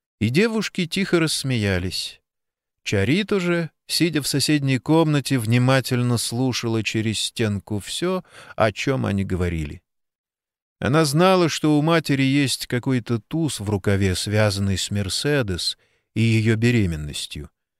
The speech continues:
Ее отец намекнул, что спасение семьи Сифуэнтес, включая Марио,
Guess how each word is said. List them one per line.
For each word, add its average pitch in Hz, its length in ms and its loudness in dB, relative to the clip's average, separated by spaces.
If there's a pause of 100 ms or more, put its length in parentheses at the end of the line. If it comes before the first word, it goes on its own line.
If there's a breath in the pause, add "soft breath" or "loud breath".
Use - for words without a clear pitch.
(400)
Ее 95 240 2
отец 123 380 4
намекнул, 113 540 2
что - 220 -6
спасение 113 640 0
семьи 98 440 -4
Сифуэнтес, 85 840 -6
включая 107 600 0
Марио, 87 520 -2